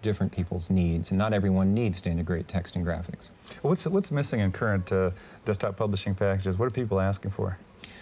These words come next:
Speaker 1: They're asking for lots of things. We put together a list the other day of our end user requests, and there were two hundred and seventy requests on the list.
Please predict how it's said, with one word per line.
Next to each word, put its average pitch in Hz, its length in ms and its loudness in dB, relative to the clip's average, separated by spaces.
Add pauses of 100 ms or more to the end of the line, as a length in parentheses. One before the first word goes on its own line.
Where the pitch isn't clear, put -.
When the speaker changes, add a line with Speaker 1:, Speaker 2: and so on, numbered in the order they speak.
(340)
Speaker 1:
They're 107 220 4
asking 101 320 0
for 87 200 -2
lots 101 360 0
of 104 60 0
things. 92 320 2
We 104 100 2
put 104 220 -2
together 92 320 2
a - 20 2
list 98 300 0
the 95 80 2
other 92 160 2
day 98 240 2
of 92 120 2
our 90 140 2
end 95 180 4
user 95 280 2
requests, 90 460 -2
and 90 80 -2
there 87 80 0
were 87 80 -4
two 123 200 -4
hundred 104 300 2
and 87 120 2
seventy 101 440 2
requests 92 560 0
on 95 100 2
the 98 80 2
list. 92 400 2